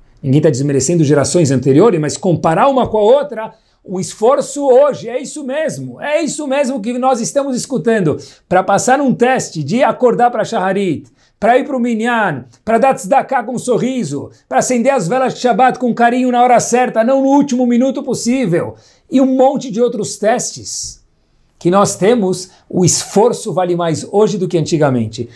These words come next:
Rav Yerucham, o sh-, um dos grandes homens da renomada Yeshiva de Mir na Europa,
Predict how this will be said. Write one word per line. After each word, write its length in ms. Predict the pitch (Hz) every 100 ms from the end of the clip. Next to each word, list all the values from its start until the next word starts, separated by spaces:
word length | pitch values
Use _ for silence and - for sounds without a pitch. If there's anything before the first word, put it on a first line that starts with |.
| - -
Rav 220 | 165 139
Yerucham, 560 | 160 180 269 202 156 190 _ _ _ _ -
o 100 | 208
sh-, 440 | - - - _ -
um 160 | 214
dos 220 | 240 190 139
grandes 480 | 190 262 254 185
homens 500 | 220 202 254 233 170
da 320 | 143 196 185 - _
renomada 560 | - 170 196 190 220 240
Yeshiva 400 | 220 - 185 208
de 140 | 175
Mir 200 | 175 220
na 100 | 180
Europa, 600 | 175 151 185 208 160 160